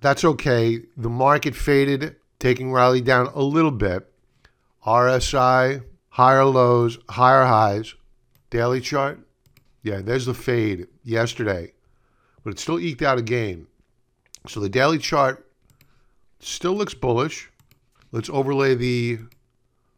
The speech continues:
monthly resistance levels. And you can see, here's your resistance in dashed line on a monthly time frame on top of a daily chart.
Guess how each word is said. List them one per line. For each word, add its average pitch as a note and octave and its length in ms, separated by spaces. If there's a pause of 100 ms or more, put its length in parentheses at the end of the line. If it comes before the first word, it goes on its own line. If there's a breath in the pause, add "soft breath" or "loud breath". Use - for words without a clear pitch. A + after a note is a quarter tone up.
(440)
monthly C#3 560
resistance A#2+ 600
levels. G#2 460 (600)
And G2+ 60
you G2+ 40
can G2 100
see, B2+ 220
here's B2+ 220
your C3 100
resistance A#2 580
in G#2+ 300
dashed A#2 380
line A2+ 260
on G#2+ 140
a - 20
monthly A#2+ 360
time A#2+ 320
frame G#2 360
on G#2 120
top A#2 280
of G#2+ 120
a G#2+ 40
daily G#2 360
chart. F#2+ 440